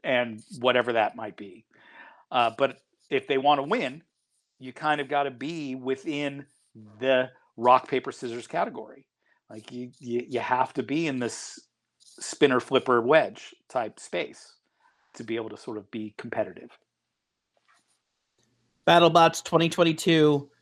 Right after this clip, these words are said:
Speaker 2: twelve inches of beach sand is the
Speaker 1: Fuck yeah. <laughs> That's what I'm saying.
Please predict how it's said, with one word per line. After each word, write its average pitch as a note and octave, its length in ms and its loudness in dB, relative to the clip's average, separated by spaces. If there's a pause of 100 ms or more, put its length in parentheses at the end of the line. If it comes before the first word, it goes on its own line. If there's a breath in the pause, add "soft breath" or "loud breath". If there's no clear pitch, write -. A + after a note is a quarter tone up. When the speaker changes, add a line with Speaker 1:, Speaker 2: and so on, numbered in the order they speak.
(380)
Speaker 2:
twelve G3 320 6
inches F#3+ 300 4
of D#3 140 4
beach F3 300 0
sand A#2+ 480 2 (840)
is C#3+ 140 -2
the C3+ 100 6
Speaker 1:
Fuck D3 100 2 (200)
yeah. G#2+ 400 0 (320)
<laughs> - 360 -6
That's D#3 320 2
what C#3 120 -2
I'm C#3+ 160 2
saying. A2 480 -10